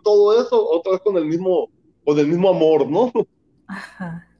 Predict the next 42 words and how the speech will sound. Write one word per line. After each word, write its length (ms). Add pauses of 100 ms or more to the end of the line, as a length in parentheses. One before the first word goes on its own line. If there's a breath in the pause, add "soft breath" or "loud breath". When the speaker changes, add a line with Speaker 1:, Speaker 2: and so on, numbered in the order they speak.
(880 loud breath)
Speaker 2:
Guau, 540
eh, 240
qué 80
importante 500
esta 280
parte, 320
¿no? 200
Porque 240
ahorita, 480
por 120
lo 100
menos 340
yo 200
nomás 300
así 140
como 260
que 120
me 100
enfoco 400
en 80
los 140
estudiantes, 540
pero 220
tienes 300
razón, 460
¿no? 240
Hay 160
que 260 (440 soft breath)
enfocarse 640
en 160
todos 240
los 220
integrantes 680
de, 280 (120)
de 200
la 180
familia, 640
¿no? 280 (360 loud breath)
Aquí, 440
mi 140
querido 320
Carlos, 280